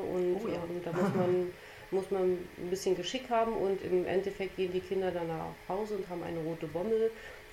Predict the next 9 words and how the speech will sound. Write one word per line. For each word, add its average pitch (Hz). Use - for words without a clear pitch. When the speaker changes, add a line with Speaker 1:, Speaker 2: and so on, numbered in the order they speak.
Speaker 1:
Die 175
Werkstatt 175
heißt 170
Bommel 170
für 170
deinen 160
Pudel, 226
also 165
weil 160